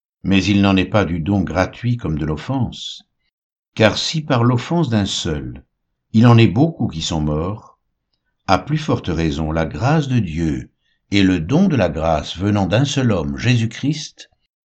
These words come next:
ont-ils été abondamment répandus sur beaucoup. Et il n'en est pas du don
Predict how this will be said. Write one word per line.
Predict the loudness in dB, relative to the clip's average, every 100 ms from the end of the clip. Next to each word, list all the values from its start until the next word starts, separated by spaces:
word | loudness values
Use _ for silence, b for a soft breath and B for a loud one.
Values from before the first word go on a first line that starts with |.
| _ _ -2
ont-ils | -2 0 0
été | 0 -2 -4 0
abondamment | 0 0 2 4 4 2 0 -4
répandus | -6 -6 -6 -6 -8
sur | -8 -8
beaucoup. | -6 -8 -10 -16 -16 _ _ _ _ _ _ _ _ _ _ _ _ 0
Et | 4
il | 4
n'en | 4 2
est | 2
pas | 2 2
du | 0
don | -2 2 2 0